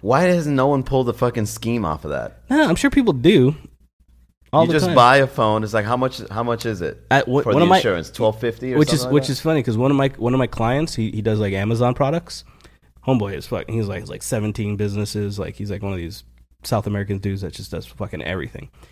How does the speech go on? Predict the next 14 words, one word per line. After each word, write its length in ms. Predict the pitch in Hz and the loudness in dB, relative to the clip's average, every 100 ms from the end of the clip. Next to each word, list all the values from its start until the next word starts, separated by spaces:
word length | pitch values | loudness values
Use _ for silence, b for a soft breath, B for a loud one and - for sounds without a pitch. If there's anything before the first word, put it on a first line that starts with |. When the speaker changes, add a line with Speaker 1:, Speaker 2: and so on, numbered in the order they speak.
| b b b | b b b
Speaker 2:
He, 280 | - 113 113 | -4 0 2
uh, 300 | 104 95 90 | 0 -2 -4
he 100 | 110 | -6
told 180 | 107 120 | -2 0
me, 40 | 110 | 0
he's 100 | 98 | -2
like, 140 | 90 - b b b - | -6 -12 b b b -8
"There's 120 | 120 | -4
so 120 | 160 | 0
many 120 | 156 | 0
ways 200 | 127 160 | 2 0
to 60 | - | -2
scam 300 | - 135 127 | -4 0 2
Amazon. 520 | 156 110 104 - - | 2 0 -4 -12 -20